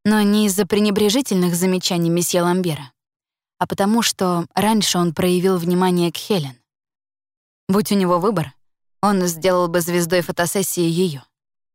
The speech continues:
«Миссис Таунсенд бесплатно даёт мне образование», напомнила я. «Иначе твоя комната стояла бы пустой. Ты всего лишь ещё один род за её столом. И ещё одна девочка в классе».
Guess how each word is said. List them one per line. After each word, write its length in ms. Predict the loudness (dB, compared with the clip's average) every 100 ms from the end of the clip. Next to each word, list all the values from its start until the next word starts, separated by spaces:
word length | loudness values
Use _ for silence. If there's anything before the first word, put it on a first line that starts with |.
| _ _ _ _ _ _
«Миссис 360 | 0 0 0 -4
Таунсенд 560 | -2 -2 -2 0 -2 0
бесплатно 580 | -2 -2 -2 -2 0
даёт 300 | 0 0 -2
мне 160 | 0 0
образование», 680 | 0 0 0 0 0 -2 -6 _ _ _ _ _ -4
напомнила 480 | -2 0 0 0 0
я. 240 | -2 -8 _ _ _ _ _ _ _ _ -6
«Иначе 500 | -2 0 0 -2 -4
твоя 340 | 0 0 0
комната 440 | 0 0 0 0 -4
стояла 460 | -2 0 2 0
бы 120 | 0
пустой. 560 | -2 -4 -4 -4 -4 -12 _ _ _ _ _ _ _ 0
Ты 200 | 2 2
всего 360 | 0 0 2
лишь 420 | 2 0 -2 -4 -6
ещё 480 | -2 2 2 2 2
один 320 | 2 2 0
род 220 | 2 0 0
за 140 | 0
её 200 | 2 0
столом. 460 | 0 0 0 -2 -6 _ _ _ _ _ _ _
И 100 | 0
ещё 360 | 2 2 2 0
одна 240 | 0 0
девочка 420 | 2 0 0 -4
в 80 | -6
классе». 420 | 0 0 0 -6